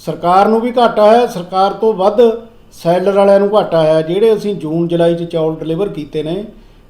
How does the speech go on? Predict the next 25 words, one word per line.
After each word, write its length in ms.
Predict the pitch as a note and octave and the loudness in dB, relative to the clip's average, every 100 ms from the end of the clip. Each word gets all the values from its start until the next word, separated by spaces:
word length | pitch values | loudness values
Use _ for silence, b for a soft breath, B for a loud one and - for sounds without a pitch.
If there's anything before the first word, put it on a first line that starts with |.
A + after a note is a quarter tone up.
| C3 | -10
ਜਿਹੜੇ 300 | D3+ G3 G#3+ | -2 2 2
ਅਸੀਂ 200 | G3 G3+ | 0 -4
ਸਾਢੇ 400 | - D#3 E3 A3 | -4 -6 -2 -2
ਚੌਦਾਂ 300 | G#3+ F3+ F3+ | 0 -2 -2
ਮੋਇਸਚਰ 360 | F3+ E3+ E3 E3+ | -2 -2 -2 -2
ਵਾਲੇ 160 | F3 | -2
ਚੌਲ 280 | E3+ E3 D#3+ | 0 -2 -2
ਗੌਰਮੈਂਟ 420 | E3 E3 E3 E3 E3 | -2 -2 -2 -4 -4
ਨੂੰ 120 | E3 | -4
ਦੇਣੇ 240 | D#3 D#3 | -4 -4
ਸੀ, 220 | D#3+ G#3 G#3+ b b b G3+ | -6 -8 -12 b b b -8
ਉਹ 140 | G#3 | -4
ਦਸ 220 | D#3+ E3 | 0 -2
ਤੋਂ 160 | D#3+ G#3+ | -2 -4
ਗਿਆਰਾਂ 300 | F3 E3 F#3 | 0 0 0
ਮੋਇਸਚਰ 360 | F#3+ F#3+ - F#3+ | 0 -2 0 -2
ਵਾਲੇ 160 | F#3 F3 | 0 -2
ਦਿੱਤੇ 260 | D#3+ D#3 | -4 -6
ਨੇ, 100 | C#3+ C3 b b b | -8 -12 b b b
ਜਦ 260 | C#3 E3 F3 | -4 -2 -2
ਕਿ 120 | G3+ | -2
ਸਾਨੂੰ 380 | G#3 F3 G3 G#3+ | -2 -2 -2 -2
ਅੱਧਾ 200 | G#3+ B3 | 0 0
ਪਰਸੈਂਟ 400 | A#3+ G3+ G3 G3 | -2 -2 -6 -4
ਮੋਇਸਚਰ 360 | G3 G3 E3+ G3+ | -2 -4 -2 -4